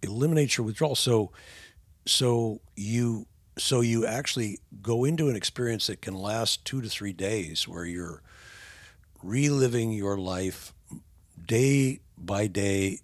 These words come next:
And since most addiction is caused, is, is jump-started by some early childhood trauma that we have buried, you go, you revisit your, your life,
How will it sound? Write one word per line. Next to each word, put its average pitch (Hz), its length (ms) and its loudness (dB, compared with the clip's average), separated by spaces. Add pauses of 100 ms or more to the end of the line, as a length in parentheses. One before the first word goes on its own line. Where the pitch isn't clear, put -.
(140)
And 92 500 -4 (420)
since - 380 2
most 127 520 2
addiction 95 720 -6 (600)
is 98 240 -2
caused, 104 640 -2 (380)
is, 90 280 -4 (240)
is 85 320 -4 (500)
jump-started 98 720 0
by 85 300 -4 (100)
some 120 440 0 (140)
early 104 260 -2
childhood 92 420 -4
trauma 85 420 -6
that 82 180 -10
we 82 220 -12 (180)
have 82 320 -10
buried, 90 540 -4 (920)
you 104 200 -4
go, 113 340 0
you 104 200 -2
revisit 127 800 0
your, 92 340 -6 (280)
your 101 80 -4
life, 113 520 -4